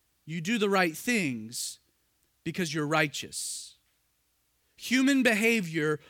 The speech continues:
flows from a condition. You know, religion.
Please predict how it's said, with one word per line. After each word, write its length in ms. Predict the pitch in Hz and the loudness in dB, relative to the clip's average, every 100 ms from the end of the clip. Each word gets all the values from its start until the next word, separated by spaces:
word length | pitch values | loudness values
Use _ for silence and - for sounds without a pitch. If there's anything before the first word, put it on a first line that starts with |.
| _ | _
flows 400 | - 214 202 196 | -4 2 2 2
from 200 | 196 180 | -2 -6
a 60 | 143 | -8
condition. 720 | 170 151 180 - 104 87 _ _ _ _ _ _ _ - - | -8 -4 -2 -2 -6 -14 _ _ _ _ _ _ _ -20 -6
You 80 | 311 | -2
know, 60 | |
religion. 580 | 208 202 180 139 117 92 | 0 2 0 -2 -6 -8